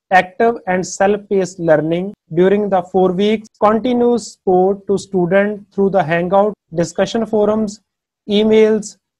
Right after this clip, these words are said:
Telegram, mobile phone. We try our best to provide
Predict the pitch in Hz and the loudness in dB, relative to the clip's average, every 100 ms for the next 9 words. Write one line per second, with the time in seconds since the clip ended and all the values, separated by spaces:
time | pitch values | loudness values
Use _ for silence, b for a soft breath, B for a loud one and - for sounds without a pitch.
0 | _ _ _ 185 190 208 214 214 214 220 | _ _ _ 2 4 2 2 2 0 -6
1 | - _ _ _ _ _ 175 175 175 196 | -14 _ _ _ _ _ -2 2 4 4
2 | 202 214 214 220 226 220 _ - 214 214 | 0 -2 0 0 -4 -10 _ -4 -2 -2
3 | 214 202 196 202 185 147 175 226 - - | 0 2 4 2 -2 0 2 2 0 -14
4 | _ - 202 202 185 170 165 180 185 | _ -4 -4 0 2 4 4 2 -2